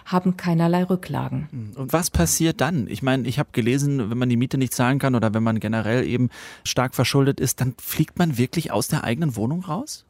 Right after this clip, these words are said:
Speaker 1: Ja, und das ist jetzt nicht auch nur für ein paar wenige, das passiert sehr häufig. Und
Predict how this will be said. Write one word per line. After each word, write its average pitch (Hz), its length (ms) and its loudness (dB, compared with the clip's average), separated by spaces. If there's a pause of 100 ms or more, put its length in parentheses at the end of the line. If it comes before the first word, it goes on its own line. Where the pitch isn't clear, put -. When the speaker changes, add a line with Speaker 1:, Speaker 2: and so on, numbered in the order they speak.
(440)
Speaker 1:
Ja, 202 460 0
und 175 500 -2
das 180 160 -2
ist - 200 -6
jetzt 202 240 -2
nicht - 360 0
auch 214 160 0
nur 226 160 4
für 190 220 0
ein 180 160 0
paar 175 220 -2
wenige, 202 420 2
das - 480 -4 (100)
passiert 226 540 -2 (100)
sehr 175 440 0
häufig. 170 600 -2
Und 156 140 -2